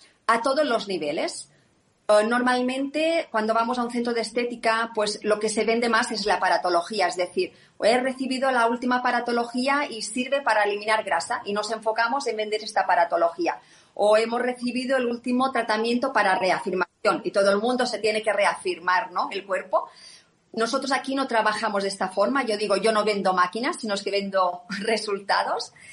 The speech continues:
Y este método de triple interacción lo que hace es interactuar entre todas las capas de la piel. Es decir,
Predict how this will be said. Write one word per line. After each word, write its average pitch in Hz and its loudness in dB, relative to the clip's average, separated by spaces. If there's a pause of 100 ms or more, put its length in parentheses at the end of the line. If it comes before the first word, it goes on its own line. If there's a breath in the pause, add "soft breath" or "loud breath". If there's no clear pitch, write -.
(160 loud breath)
Y 233 2
este 269 2
método 277 0
de 240 2
triple 240 -2
interacción 254 0
lo 226 2
que 233 0
hace 247 2
es - -4
interactuar 240 0 (400 soft breath)
entre 285 2
todas 254 2
las 226 0
capas 233 0
de 202 2
la 165 2
piel. 160 -2 (100)
Es 220 4
decir, 196 -2